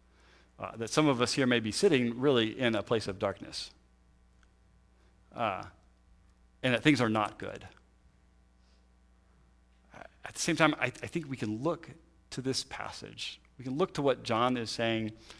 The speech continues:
and take comfort in the fact that, yes, life and light is coming. That in the midst of the darkness and the brokenness, God has sent his Son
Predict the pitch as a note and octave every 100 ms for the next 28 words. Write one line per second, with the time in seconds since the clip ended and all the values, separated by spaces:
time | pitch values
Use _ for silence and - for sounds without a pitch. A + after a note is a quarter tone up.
0 | - - - - - A#2 - - F#3+ E3+
1 | D3+ C3+ C3+ - C3 B2+ B2+ A2+ C3+ C3+
2 | A#2 - - - _ _ _ _ _ _
3 | - A#2 B2 C3+ - - - _ - A#2
4 | G#2+ G#2+ G#2+ G#2+ - - _ _ _ _
5 | G#2+ F#2+ - - - - - _ _ _
6 | _ _ - _ _ _ _ _ _ _
7 | _ _ _ - B2+ A#2+ A2+ A2+ E3+ E3+
8 | - C3+ G#2+ F#2+ A#2 A#2 A2 G2+ - G2
9 | F2+ F#2+ F#2 F#2+ F2+ F#2 - - - -
10 | - - _ _ _ _ _ _ - B2
11 | A#2+ A2+ G#2 - C#3+ C#3+ - - _ _
12 | _ _ _ _ - B2 - B2+ G2 F2+